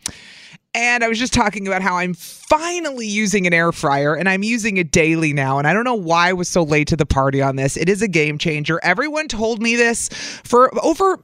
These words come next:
a year, if not longer now, that I should be using this thing. So we were just discussing, me and Saucy Sandra, the first caller of the day. But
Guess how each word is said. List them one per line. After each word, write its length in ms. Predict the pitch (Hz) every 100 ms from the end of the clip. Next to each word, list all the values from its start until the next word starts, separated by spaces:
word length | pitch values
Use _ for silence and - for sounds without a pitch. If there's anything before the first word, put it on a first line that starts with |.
| -
a 40 |
year, 300 | 262 294 330
if 140 | 302 285
not 200 | 269 226
longer 360 | 233 262 214
now, 200 | 160 139
that 120 | 139
I 80 | 165
should 180 | 165 175
be 80 | 180
using 400 | 170 175 156 139
this 180 | 135 -
thing. 240 | 139 135
So 300 | - 185 165 - - -
we 120 | 226
were 120 | 233
just 200 | 196 202
discussing, 560 | - - 170 156 165 156
me 120 | 165
and 100 | 151
Saucy 360 | - 156 - 147
Sandra, 420 | - 143 143 143
the 80 | 131
first 320 | - 143 -
caller 340 | - 147 139
of 140 | 135 123
the 80 | 131
day. 300 | 151 139 135
But 200 | 165